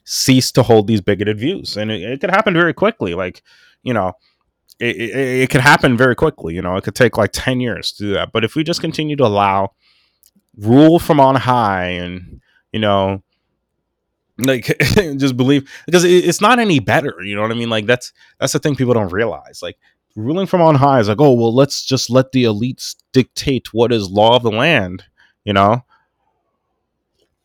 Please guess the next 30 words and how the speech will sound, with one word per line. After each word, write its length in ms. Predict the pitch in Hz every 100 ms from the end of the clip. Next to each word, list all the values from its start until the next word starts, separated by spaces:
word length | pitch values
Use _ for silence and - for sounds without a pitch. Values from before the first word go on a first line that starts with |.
| _ _ _ _ _ _ _ _ _ _ _ _
What 120 | - 143
ends 160 | 170
up 100 | 156
happening 460 | - 160 - 127 113
is 140 | 101
that, 200 | 104 101
like, 180 | 104 92 - -
you 100 | 127
know, 140 | 110
the 180 | 110 98 - _ _ - 101
population 680 | 110 104 117 104 110 117 113 - _ _ _ _ _ _ _ _ _ _ _ _ _ - -
hasn't 300 | 123 113 92
learned 240 | 113 170
anything, 540 | 135 98 90 92 98 - _
you 100 | 120
know, 100 | 120
because, 240 | 120 131 120
like, 140 | 110 _ _ _ _ -
it's 160 | 135
a, 140 | 143 139
it's 100 | -
a 40 |
contradiction. 500 | - 135 110 143 101
The 80 | 92
population 640 | 117 120 123 113 120 123 _ _ _ -
hasn't 260 | 110 117
learned 360 | 101 104 107 104
that 200 | 107 101
these 140 | 95 98
people, 540 | 113 - 101 98 98